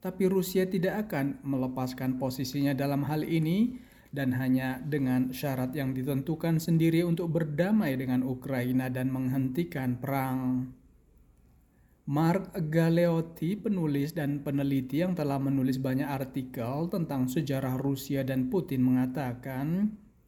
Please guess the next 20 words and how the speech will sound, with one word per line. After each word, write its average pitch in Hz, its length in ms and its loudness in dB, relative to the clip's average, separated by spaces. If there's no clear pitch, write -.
"Kepercayaan 135 720 0
diri 135 240 0
Putin 160 480 0
yang 160 80 2
ditampilkan 165 960 0
tidaklah 180 400 0
mengejutkan. 156 1300 0
Putin 131 320 0
saat 127 240 0
ini 143 240 2
berada 165 320 2
dalam 160 320 2
posisi 160 480 -2
yang 135 80 0
lebih 127 240 0
baik 127 560 0
dibandingkan 127 800 2
sejak 135 400 -4
awal 123 320 -4
perang." 131 720 0